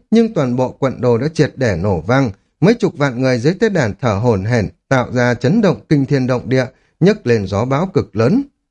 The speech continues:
"Tố đan có độc ư? Cái này sao có thể?" Nhưng hết thảy rất hợp lý, phù hợp với logic. Tố đan là do quận thừa sáng tạo ra, cũng là nguồn cung duy nhất của toàn bộ quận đô. Tất cả hiệu thuốc trong quận đô đều phải tới phủ quận thừa để lấy.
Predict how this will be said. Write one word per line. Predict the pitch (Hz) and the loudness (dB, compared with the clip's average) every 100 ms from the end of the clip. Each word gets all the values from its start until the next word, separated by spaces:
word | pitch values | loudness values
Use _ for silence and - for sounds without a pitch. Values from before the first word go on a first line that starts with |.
| _ | _
"Tố | 123 180 | 2 2
đan | 170 123 | 2 0
có | 202 | 0
độc | 202 110 | 0 0
ư? | - 180 170 _ _ _ | 0 0 -2 _ _ _
Cái | 233 | 0
này | 202 90 | 2 -2
sao | - 139 | -2 -4
có | - | -2
thể?" | 226 143 92 - _ _ _ _ | 0 0 0 -8 _ _ _ _
Nhưng | 143 135 | 2 2
hết | 202 226 | 0 -2
thảy | 156 92 | -2 0
rất | 135 233 - | -2 -2 -2
hợp | 127 - | -4 0
lý, | 127 214 277 _ | 0 0 -4 _
phù | 143 117 | 0 0
hợp | 117 - | -4 -2
với | 143 | 0
logic. | 151 120 220 - _ _ _ _ _ - | 0 2 -2 -2 _ _ _ _ _ 0
Tố | 208 | 2
đan | 220 208 | 2 0
là | 139 | -2
do | 101 127 | -2 -4
quận | 127 131 - | -2 -4 -2
thừa | 127 85 | -2 -2
sáng | - 123 220 | 0 -2 2
tạo | 160 95 | 0 0
ra, | 117 135 123 _ _ | -2 -2 -2 _ _
cũng | 226 240 | 2 2
là | |
nguồn | 160 143 143 | 2 0 -2
cung | 180 214 | -2 -2
duy | 202 208 | 0 2
nhất | 208 262 - | 2 0 -4
của | - | -8
toàn | 95 113 104 | -2 0 2
bộ | 113 117 | 0 0
quận | 135 120 82 | -2 -2 0
đô. | 131 131 - _ _ | 0 0 -4 _ _
Tất | 247 247 | -2 0
cả | 180 123 | -2 0
hiệu | 135 139 | 0 0
thuốc | 240 240 | -4 -2
trong | 220 | -2
quận | 202 147 151 | 0 -2 0
đô | 202 | 0
đều | 180 107 | 0 -2
phải | - 85 | -4 -4
tới | - 156 | 0 0
phủ | - 104 - | 0 -2 -2
quận | 127 - | -4 0
thừa | 127 107 | 0 0
để | 82 | 0
lấy. | 87 139 | 2 2